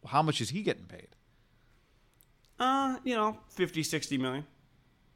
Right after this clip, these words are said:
Speaker 2: You know, Vegas money. That's what everyone's been
Speaker 1: Yeah, I
Speaker 2: telling
Speaker 1: mean, you,
Speaker 2: me.
Speaker 1: but I'm just saying, like, you're gonna have to, you're giving up fifteen and you have to pay the guy.
Speaker 2: Yeah.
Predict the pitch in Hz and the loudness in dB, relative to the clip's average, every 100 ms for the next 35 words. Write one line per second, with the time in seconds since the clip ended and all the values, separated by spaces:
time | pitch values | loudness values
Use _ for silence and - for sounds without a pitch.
0 | _ _ _ _ _ _ _ _ _ _ | _ _ _ _ _ _ _ _ _ _
1 | _ _ _ _ _ _ _ _ _ _ | _ _ _ _ _ _ _ _ _ _
2 | _ _ _ _ - 226 143 123 127 127 | _ _ _ _ -2 0 4 2 2 0
3 | 127 156 - _ _ _ - 127 123 117 | -2 -4 -10 _ _ _ -6 0 0 0
4 | 110 104 196 127 123 131 139 165 175 165 | -4 4 8 10 8 6 8 10 10 10
5 | - 170 131 117 143 127 123 123 131 147 | 6 8 8 6 8 10 8 4 4 6
6 | 139 123 143 131 131 120 135 120 110 - | 6 2 0 0 0 2 2 4 2 2
7 | - 123 95 - - - _ - - - | 0 0 0 -4 -12 -16 _ -20 -20 -20
8 | - - _ _ _ _ _ - 170 | -20 -20 _ _ _ _ _ 0 0